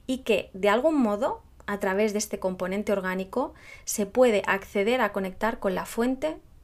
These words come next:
es decir, con la verdadera naturaleza de la realidad. Y que, muy probablemente, esta información trate de mantenerse en la sombra.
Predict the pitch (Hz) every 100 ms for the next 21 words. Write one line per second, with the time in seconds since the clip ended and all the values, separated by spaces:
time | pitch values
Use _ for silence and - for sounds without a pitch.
0 | - - 196 202 180 151 - 196 175 175
1 | 175 180 220 - 180 170 165 170 185 214
2 | - 185 170 151 151 151 147 143 - -
3 | - - - - - - - - - -
4 | 208 - 196 - 240 294 285 240 208 185
5 | 175 - 240 - 208 - 233 226 202 175
6 | - 185 185 226 - - - - - -
7 | - - 208 208 220 208 190 190 180 175
8 | 175 208 196 175 165 190 311 285 -